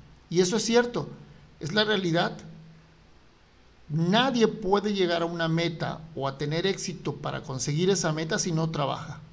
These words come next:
si no está dispuesto, si no se prepara, si no está capacitado para resolver esos imponderables y aprovechar las circunstancias que se presentan.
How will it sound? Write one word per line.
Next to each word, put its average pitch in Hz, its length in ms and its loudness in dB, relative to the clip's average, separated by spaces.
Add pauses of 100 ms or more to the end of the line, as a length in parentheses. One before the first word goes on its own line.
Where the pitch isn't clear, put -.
(720)
si 175 180 -2
no 180 600 2
está 165 360 0
dispuesto, 165 680 -2
si 151 160 -6
no 165 120 -2
se 175 140 0
prepara, 156 640 0 (380)
si - 140 -4
no 175 120 2
está 208 240 0
capacitado 196 840 0
para 180 180 2
resolver 151 520 0
esos 170 280 -4
imponderables 151 720 -2
y 175 40 2
aprovechar 151 500 0
las 190 140 -2
circunstancias 175 840 -2
que 208 120 -6
se 190 100 -2
presentan. 175 600 -4